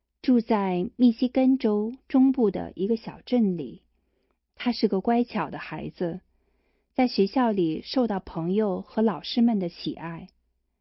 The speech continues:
然而杰登却罹患了一种罕见的癌症，疾病攻击他的中枢神经系统，使杰登不得不中断了学业。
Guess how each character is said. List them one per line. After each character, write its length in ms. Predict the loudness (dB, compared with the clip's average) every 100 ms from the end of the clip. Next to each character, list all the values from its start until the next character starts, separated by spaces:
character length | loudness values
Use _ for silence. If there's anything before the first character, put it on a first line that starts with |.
| _ _ _ _ _
然 140 | -2
而 140 | 2 0
杰 280 | 0 0
登 380 | 0 0 2 0 -4 _
却 180 | 0 0
罹 220 | 2 -2
患 260 | 0 0
了 80 | 2
一 140 | 0 0
种 180 | -2
罕 360 | -4 -8 -10 -8
见 220 | 0 0
的 80 | 0
癌 260 | -4 -12 -6
症， 320 | -2 -2 -4 -14 _ _ _ _ _ _ _ _
疾 220 | 0 0
病 420 | 2 2 2 0 -2
攻 260 | 2 2
击 160 | 2 0
他 220 | -2 -6
的 120 | -6
中 260 | -2 0 0
枢 220 | 0 -4
神 240 | -4 -4 -2
经 220 | 2 2
系 200 | 2 -2
统， 340 | -2 -10 -12 -16 _ _ _ _ _
使 160 | -8 -6
杰 240 | -2 -2
登 360 | 0 0 2 0 0
不 140 | -2
得 300 | 0 -4 -6
不 160 | -4 -2
中 260 | 4 4
断 240 | 4 0 -2
了 80 |
学 320 | -4 -6 -4 -2
业。 340 | -2 -2 -4